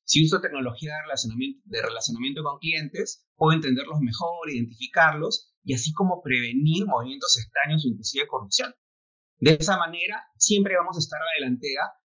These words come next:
no solamente de las otras medianas y pequeñas empresas, sino incluso de las grandes empresas. Entonces, estamos viendo ya un cambio importante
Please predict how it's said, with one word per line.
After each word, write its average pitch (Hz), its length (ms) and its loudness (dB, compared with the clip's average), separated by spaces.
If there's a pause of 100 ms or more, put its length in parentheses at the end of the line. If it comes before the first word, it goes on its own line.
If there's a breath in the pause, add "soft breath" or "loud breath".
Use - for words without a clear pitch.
no 185 120 4
solamente 220 520 -2
de 208 100 -6
las 117 240 0
otras - 560 0
medianas 147 760 0
y - 80 -10
pequeñas 139 400 -4
empresas, 151 400 -6
sino 139 260 -4
incluso 202 380 0
de 120 40 0
las 113 100 -6
grandes 123 260 -8
empresas. 151 340 -4
Entonces, 143 440 -6 (200)
estamos 131 380 0
viendo 143 320 -6
ya 131 220 -6
un 131 180 -10
cambio 165 560 -4
importante 135 880 -2